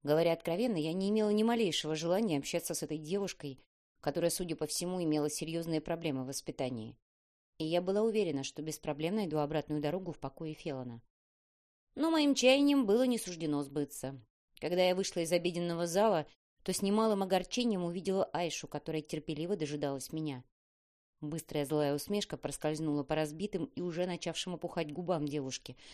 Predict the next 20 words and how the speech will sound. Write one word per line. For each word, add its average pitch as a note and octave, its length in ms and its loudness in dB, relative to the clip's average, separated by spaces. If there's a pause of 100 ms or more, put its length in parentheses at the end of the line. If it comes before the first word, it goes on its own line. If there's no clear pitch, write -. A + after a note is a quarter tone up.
(160)
когда E3+ 320 2
она D#3 200 0
увидела D3+ 340 -2
меня. D3 400 -2 (720)
Но C4 140 -4
Айша G3+ 240 0
ничего G3 340 0
не E3+ 100 -2
сказала, F3 580 -2 (560)
лишь F#3 340 0
многозначительно A3+ 920 -2
поманила F#3 480 -2
меня D#3 260 0
указательным D3+ 680 -2
пальцем, C#3 520 -6 (500)
затем D4 300 2
круто C4 280 2
развернулась G3+ 600 2
на D#3 100 0
каблуках D#3 580 2